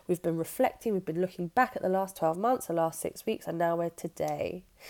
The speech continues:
And I want you to start from this place, because moving forward tomorrow on day three, we're gonna do a bit more of, like, a self-analysis, um, rather than, like, life and stuff and all this kind of stuff.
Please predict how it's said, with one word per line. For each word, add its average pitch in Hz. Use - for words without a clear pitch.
And 180
I 170
want 180
you 190
to 190
start -
from 165
this 165
place, -
because 160
moving 170
forward 202
tomorrow 180
on 165
day 156
three, 202
we're 208
gonna 269
do 277
a 262
bit -
more 185
of, 180
like, 170
a 185
self-analysis, 220
um, 185
rather 196
than, 190
like, 170
life 180
and 165
stuff 175
and 170
all 180
this 165
kind 165
of 160
stuff. 185